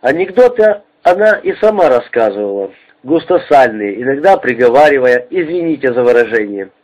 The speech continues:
Пела цыганista «Мой костёр», Соколовский хор у Яра. Тюремных я не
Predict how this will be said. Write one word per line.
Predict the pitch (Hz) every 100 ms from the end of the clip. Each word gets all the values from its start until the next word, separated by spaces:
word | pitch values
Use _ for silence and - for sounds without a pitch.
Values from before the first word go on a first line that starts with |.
| _ _ _ - - - - _ _ _ _
Пела | 202 254 247 214
цыганista | - 143 156 151 139 123 135
«Мой | 151 208
костёр», | 208 135 131 - 139 120 - -
Соколовский | 143 139 170 208 165 - 147
хор | - 165 156 131
у | 127
Яра. | 117 131 127 113 - _ _ _ _ _ _ _ _ _ _ _ _ _ _ _ _ _ _ _ _
Тюремных | 220 262 247 233 226
я | 220 226
не | 233